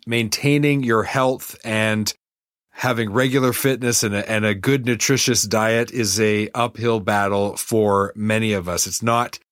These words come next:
so easy, especially for drivers, salespeople on the road, even parts technicians and repair technicians. It can be a struggle. So today we're gonna challenge the status quo in the trucking industry when we talk about health and fitness.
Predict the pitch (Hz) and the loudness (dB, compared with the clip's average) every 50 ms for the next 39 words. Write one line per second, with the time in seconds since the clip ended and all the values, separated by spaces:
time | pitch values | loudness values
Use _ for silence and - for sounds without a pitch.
0 | _ _ _ _ _ _ _ _ _ _ _ - - - 131 117 113 110 107 - | _ _ _ _ _ _ _ _ _ _ _ -2 0 2 2 2 2 0 -2 -4
1 | 135 127 123 120 107 95 98 98 92 92 92 - _ _ _ _ - - - - | -2 0 0 0 0 0 -2 -4 -4 -6 -6 -8 _ _ _ _ -6 -4 -2 0
2 | - 135 123 - - 123 113 107 - - 98 87 85 117 120 120 120 120 110 113 | 0 0 2 2 0 0 0 0 -2 -4 -6 -2 0 0 2 2 2 0 0 0
3 | 113 113 110 - - - _ _ _ _ - - - 139 127 127 123 113 - - | 0 0 0 -2 -4 -6 _ _ _ _ -4 -2 0 2 2 2 2 0 0 0
4 | 123 113 - 117 113 110 107 107 107 95 104 113 113 113 110 110 101 101 - _ | 0 0 2 0 0 0 0 0 -2 0 0 2 2 4 2 2 0 -2 -8 _
5 | _ _ 127 123 120 120 107 - - 123 120 113 - - - 120 110 - 113 113 | _ _ -2 0 0 0 -2 -2 -2 -2 0 0 -2 -2 -2 -2 -2 -2 -2 -2
6 | 107 - 117 110 101 110 104 104 104 - - 123 110 107 92 - 107 95 - 104 | 0 0 -2 -2 -2 0 0 0 0 2 2 2 2 2 2 0 -2 -4 -4 -4
7 | 101 92 - 104 95 98 113 110 - - - 120 113 113 110 110 104 - _ _ | -4 -4 -4 -4 -2 -2 -4 -4 -4 -2 0 0 0 0 0 -4 -6 -10 _ _
8 | _ _ _ - 101 113 107 107 104 104 - - 107 92 - - - - 131 123 | _ _ _ -4 -2 0 2 2 2 0 -2 -4 -4 -2 -2 -2 0 0 0 0
9 | 104 98 85 - - _ _ _ _ _ _ _ _ _ - - - 170 143 117 | 0 -2 -6 -8 -12 _ _ _ _ _ _ _ _ _ -4 0 2 2 2 2
10 | - - - 139 127 117 165 175 170 151 127 123 151 160 190 170 135 - - - | 0 -4 -6 -6 -2 0 2 2 2 2 2 0 -2 0 0 0 0 0 -2 -2
11 | - - 127 123 127 127 131 127 123 120 - - - - 117 110 104 - - - | -2 0 0 0 0 2 0 0 0 -2 -4 -6 -6 -8 -4 -2 0 0 0 0
12 | 123 120 117 117 110 - - - - 123 113 113 110 110 107 120 117 110 104 104 | 0 0 0 0 -2 -2 -4 -2 -2 0 2 2 2 0 0 -2 -4 -4 -4 -4
13 | - - 151 147 - 143 131 127 131 127 120 127 - - - 131 127 127 123 123 | -2 -2 -2 0 0 -2 -2 0 0 -2 -2 -2 -2 0 2 2 2 4 2 0
14 | 117 - 120 117 117 113 113 107 - - - 120 117 113 - 120 101 110 110 107 | 0 -2 -2 -2 0 0 -2 -2 -2 0 0 0 0 0 -2 -2 0 0 0 0
15 | 104 107 - - - 139 127 123 120 - - - 117 104 95 - - - 160 156 | 0 -2 -6 -6 -2 0 0 0 -2 -4 -8 -10 -8 -8 -8 -4 -2 -2 0 0
16 | 160 156 160 156 - - - | 0 -2 -2 0 0 0 -2